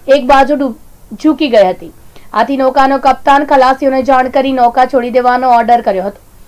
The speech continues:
જો કે કોસ્ટગાર્ડે કોઈ પણ ભોગે નૌકા પર રહેવા માટે તેમને વિનંતી કરી હતી. આ પછી કોસ્ટગાર્ડનું જહાજ સુ-,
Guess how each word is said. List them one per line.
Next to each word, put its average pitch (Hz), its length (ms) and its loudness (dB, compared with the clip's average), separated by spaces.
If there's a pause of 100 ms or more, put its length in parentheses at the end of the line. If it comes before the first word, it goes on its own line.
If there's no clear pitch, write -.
(260)
જો 240 180 2
કે 254 220 0
કોસ્ટગાર્ડે 254 600 0
કોઈ 247 200 -2
પણ 277 200 0
ભોગે 254 300 0
નૌકા 247 360 0
પર 240 260 4
રહેવા 240 340 0
માટે 254 440 0
તેમને 254 280 -4
વિનંતી 247 380 -2
કરી 185 280 -4
હતી. 185 200 -14 (1400)
આ 233 120 2
પછી 277 320 0
કોસ્ટગાર્ડનું 285 760 2
જહાજ 262 440 2
સુ-, - 840 -4